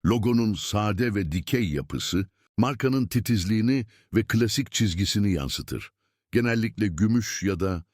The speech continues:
siyah renklerde kullanılan logo, sadeliğiyle bile lüksü hissettirir.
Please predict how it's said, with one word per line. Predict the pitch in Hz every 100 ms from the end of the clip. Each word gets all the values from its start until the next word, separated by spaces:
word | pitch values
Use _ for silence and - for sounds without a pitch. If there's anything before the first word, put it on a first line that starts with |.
| _
siyah | - - 107 139 143 120
renklerde | 127 110 120 113 117
kullanılan | - 113 113 113 113 110 95
logo, | 123 123 156 - _ _ _ _
sadeliğiyle | - 127 123 123 120 123 104 73
bile | 71
lüksü | 73 73 - 78
hissettirir. | 62 - 65 - 55 -